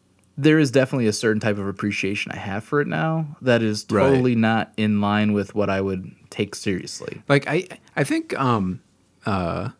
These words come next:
Speaker 2: uh, Batman <laughs> is, is funny. I think Adam West is, is, is funny. Um, and I, like, that, that's why I'm saying, like, I feel like I just maybe haven't seen the right one. And actually, like, seeing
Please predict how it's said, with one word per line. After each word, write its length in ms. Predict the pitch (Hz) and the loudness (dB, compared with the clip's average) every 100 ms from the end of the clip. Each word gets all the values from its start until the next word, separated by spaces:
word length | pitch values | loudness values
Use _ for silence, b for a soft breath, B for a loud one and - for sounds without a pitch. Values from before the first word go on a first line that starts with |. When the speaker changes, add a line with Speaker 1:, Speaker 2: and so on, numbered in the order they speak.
| _ _ _ _ _ _ _ _ _ _ _ _ _ _ _ | _ _ _ _ _ _ _ _ _ _ _ _ _ _ _
Speaker 2:
uh, 280 | - 87 85 - - - - _ _ _ | -6 -4 -6 -8 -14 -14 -18 _ _ _
Batman 500 | 117 113 - 85 85 _ _ - | -2 -2 -4 -6 -8 _ _ -4
<laughs> 580 | 139 - 165 254 214 - | 2 4 6 4 4 4
is, 200 | 175 151 | 4 4
is 160 | 156 | 2
funny. 260 | 135 156 113 | 4 0 4
I 60 | |
think 140 | 139 160 | 4 4
Adam 200 | 147 127 | 4 6
West 240 | 131 139 | 4 2
is, 140 | 104 98 | -2 -2
is, 280 | 107 98 - | -4 -6 -4
is 200 | 107 95 | -4 -4
funny. 460 | - 143 90 82 _ b b b b b | -2 -2 -2 -6 _ b b b b b
Um, 380 | 98 95 85 80 _ _ _ _ _ _ _ _ _ _ _ _ _ | -2 -2 -2 -8 _ _ _ _ _ _ _ _ _ _ _ _ _
and 140 | 127 123 | -2 0
I, 180 | 113 - 480 - _ _ _ _ _ _ _ _ _ _ _ | 0 -2 -10 -18 _ _ _ _ _ _ _ _ _ _ _
like, 180 | 139 135 | 0 2
that, 240 | 147 135 - | 2 0 2
that's 180 | 139 | 2
why 80 | 147 | 4
I'm 80 | 127 | 4
saying, 140 | 131 | 2
like, 140 | 117 101 | 2 0
I 80 | 104 | 0
feel 180 | 156 127 | 2 2
like 120 | 107 | 2
I 40 | |
just 120 | 104 | 0
maybe 160 | 117 101 | 0 0
haven't 220 | 107 104 | -2 -4
seen 340 | - 113 101 - | -2 0 0 -2
the 120 | 101 | -2
right 180 | 95 95 | -2 -2
one. 300 | 101 95 82 | -4 -4 -4
And 80 | 101 | 0
actually, 240 | 117 113 117 | 0 2 0
like, 160 | 104 | 0
seeing 440 | - 120 113 107 | 0 2 2 0